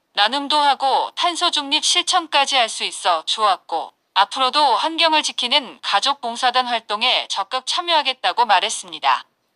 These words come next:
유원주 센터장은 탄소 중립을 꾸준히 실천해 나가는 가족 봉사단의 활동에 감사드린다고 했고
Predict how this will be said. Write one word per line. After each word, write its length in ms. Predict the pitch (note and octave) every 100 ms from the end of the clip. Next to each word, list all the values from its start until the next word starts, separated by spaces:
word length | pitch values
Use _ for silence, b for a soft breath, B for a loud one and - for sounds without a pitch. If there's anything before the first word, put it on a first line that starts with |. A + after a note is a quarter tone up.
| _ _ -
유원주 380 | A#3 C#4+ C#4+ D4+
센터장은 760 | D#4+ D4+ D4+ C#4 C#4+ D#4 F#3
탄소 360 | - F#4 F4 F#4
중립을 460 | D#4+ D4 C#4 D#4
꾸준히 420 | D#4 E4+ D#4+ D#4+ D#4+
실천해 420 | E4 D4+ D#4+ C#4+
나가는 580 | A3+ G3 G#3 C4 F#3 -
가족 380 | - G3 C4+ -
봉사단의 540 | A3+ A#3+ C#4 C4 B3
활동에 500 | A#3+ A3+ - F#3+ A#3+
감사드린다고 960 | A#3 - G#3 D#4 D4 C#4 A3+ F#3 E3 G#3+
했고 420 | B3 - E3 B2